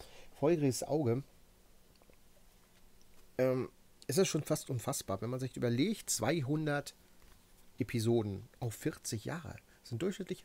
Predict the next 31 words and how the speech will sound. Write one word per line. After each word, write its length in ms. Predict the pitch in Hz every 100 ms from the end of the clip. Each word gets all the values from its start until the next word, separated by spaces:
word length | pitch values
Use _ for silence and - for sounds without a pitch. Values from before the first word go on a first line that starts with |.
| -
fünf 420 | - - 359 - -
Abenteuer 580 | 147 208 190 190 180
im 120 | 175 160
Jahr. 320 | 196 160 - - - - - - - _ - _ -
Das 180 | - 123 -
ist 140 | 156
schon 300 | - 180 190
eine 120 | 190
ganze 300 | 170 175 -
Menge. 240 | 170 202 120
Es 160 | -
klingt 240 | - 151 147
immer 140 | 120
so 120 | 101
wenig, 240 | 98 110 104
aber 100 | 110
es 120 | -
ist 260 | 214 - 170
wirklich 300 | - 160 -
sehr 160 | 151
viel. 340 | - 208 107 107 - - - - - - - - - - -
Und 760 | - 127 131 131 123 - - - - - - - - - - -
dann 320 | 113 123 156 156
ist 160 | 147
es 100 | 156
natürlich 320 | 147 139 143
auch 60 | 143
noch 100 | 139
sehr 160 | - 143
spannend, 480 | - 127 156 147
dass 400 | 143 - - -